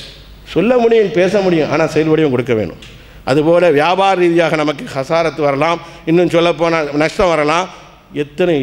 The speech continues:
எவ்வளவு பேர் தூக்கம் வராம கஷ்டப்படுறாங்க. என்ன மருத்துவம் செய்ய முடியுது? குழந்தையை சரிப்படுத்துங்கம்மா, முதல்ல அந்த பாட்டில் கொடுக்க நிறுத்துங்க.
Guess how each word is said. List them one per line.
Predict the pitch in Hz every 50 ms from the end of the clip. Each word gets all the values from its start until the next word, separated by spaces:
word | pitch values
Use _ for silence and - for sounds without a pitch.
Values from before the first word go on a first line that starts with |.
| 135 156
எவ்வளவு | 180 202 202 190 170 151 170
பேர் | 180 175 170 175 -
தூக்கம் | 202 208 180 - 190 170 160
வராம | 156 156 151 160 160 165 160 156
கஷ்டப்படுறாங்க. | 131 127 - - 139 123 117 113 113 101 101 98 117
என்ன | 135 165 170 131 123
மருத்துவம் | 127 131 131 - 156 143 127
செய்ய | 120 117 113 110
முடியுது? | 110 110 104 110 - - - - - - - - - - - - - - - - - - - - - -
குழந்தையை | - 156 175 196 196 175 -
சரிப்படுத்துங்கம்மா, | 170 165 180 175 175 160 160 151 139 139 151 151
முதல்ல | 135 135 139 139 135
அந்த | 127 117 135
பாட்டில் | 143 170 175 170 180 156
கொடுக்க | 160 151 156 147 135
நிறுத்துங்க. | 135 135 127 135 127 139